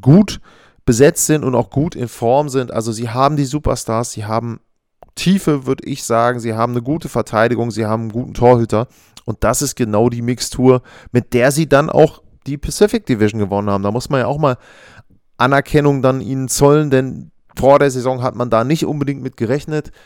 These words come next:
Klar, Vegas hatte Verletzungsprobleme, aber das musst du eben dann auch nutzen. Andere Teams haben das nicht gemacht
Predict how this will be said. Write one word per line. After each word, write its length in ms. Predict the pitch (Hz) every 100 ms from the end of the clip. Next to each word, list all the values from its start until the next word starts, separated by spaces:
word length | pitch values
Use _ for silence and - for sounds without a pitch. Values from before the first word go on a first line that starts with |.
| _
Klar, 460 | - 127 135 156 131
Vegas 540 | 107 113 135 135 135 -
hatte 280 | 120 131 139
Verletzungsprobleme, 1080 | 135 127 156 - 151 - 131 135 139 139 -
aber 280 | 110 123 120 - -
das 180 | 135 170
musst 200 | 185 -
du 40 |
eben 200 | 139 143
dann 180 | 139 139
auch 140 | 120
nutzen. 360 | 135 180 - 143
Andere 240 | 117 135
Teams 320 | 131 147 143 139
haben 140 | 127
das 140 | 117
nicht 200 | 160 196
gemacht 340 | - 147 143